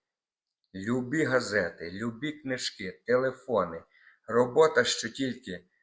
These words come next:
відкладіть це на день і побачите результат. Ви можете їсти, якщо вам не дозволяє здоров'я.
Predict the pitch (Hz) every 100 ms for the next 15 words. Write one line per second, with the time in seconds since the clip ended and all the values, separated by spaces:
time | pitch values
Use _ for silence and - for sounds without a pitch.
0 | _ _ 95 120 139 - 127 123 131 175
1 | - - 139 131 123 101 90 87 95 _
2 | _ _ _ 120 - 107 98 131 131 117
3 | 123 117 120 120 107 92 - 101 123 135
4 | 156 156 151 170 180 92 - 85 - _
5 | _ 107 110 - 160 151 135 120 113 113
6 | 104 117 117 113 101 92 104 92 80 80